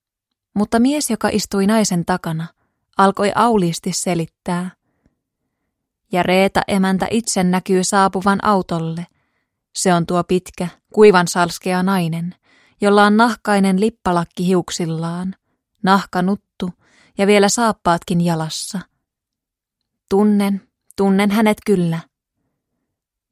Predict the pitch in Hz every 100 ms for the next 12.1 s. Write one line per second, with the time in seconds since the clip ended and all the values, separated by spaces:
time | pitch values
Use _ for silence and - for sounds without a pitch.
0 | - 190 233 214 185 214 220 - 185 175
1 | 175 175 _ _ - 208 202 190 190 185
2 | 214 202 190 180 196 - 240 202 170 165
3 | 165 - - 214 190 190 196 202 175 175
4 | - - 202 _ - 165 165 175 180 _
5 | _ _ _ _ _ _ _ _ _ _
6 | _ _ _ _ _ - 175 180 180 180
7 | 185 196 - 185 - 180 - 202 185 185
8 | 190 190 180 208 196 175 175 180 - -
9 | _ - 196 - 202 226 214 208 208 220
10 | 240 240 220 190 185 185 220 214 185 175
11 | 175 - 202 202 175 - - 165 160 160
12 | 185